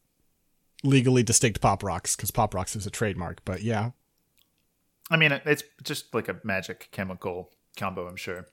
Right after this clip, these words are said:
Speaker 1: It's like there's, like, carbon dioxide involved in some way, I know.
Speaker 2: It, it makes sense. It's still popping in my mouth. There's a
Speaker 1: I mean,
Speaker 2: lot
Speaker 1: once,
Speaker 2: of
Speaker 1: once, once you start
Speaker 2: once
Speaker 1: to
Speaker 2: you,
Speaker 1: pop,
Speaker 2: you
Speaker 1: don't stop to
Speaker 2: rock, you don't
Speaker 1: pop.
Speaker 2: pop.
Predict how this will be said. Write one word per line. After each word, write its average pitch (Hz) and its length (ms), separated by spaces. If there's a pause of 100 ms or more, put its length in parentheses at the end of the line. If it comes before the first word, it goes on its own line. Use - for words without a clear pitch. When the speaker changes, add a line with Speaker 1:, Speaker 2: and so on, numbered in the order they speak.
(520)
Speaker 1:
It's 170 160
like 254 280
there's, 185 220
like, 202 160
carbon 208 400
dioxide 117 640
involved 87 400
in 90 80
some 87 240
way, 90 300
I 90 60
know. 87 260
Speaker 2:
It, 131 280
it 117 140
makes 87 240
sense. 95 240 (1400)
It's 165 160
still 180 240
popping 139 440
in 98 100
my 98 80
mouth. 101 440 (800)
There's 175 200
a - 40
Speaker 1:
I - 40
mean, 120 60
Speaker 2:
lot 123 200
Speaker 1:
once, - 240
Speaker 2:
of - 120
Speaker 1:
once, 135 360
once 123 180
you 120 60
start 120 340 (400)
Speaker 2:
once 120 160
Speaker 1:
to 127 80
Speaker 2:
you, 117 100
Speaker 1:
pop, 117 320
Speaker 2:
you 107 80
Speaker 1:
don't 120 460
stop - 380
to 127 40
Speaker 2:
rock, 120 300
you 123 80
don't 110 180
Speaker 1:
pop. 120 280
Speaker 2:
pop. - 340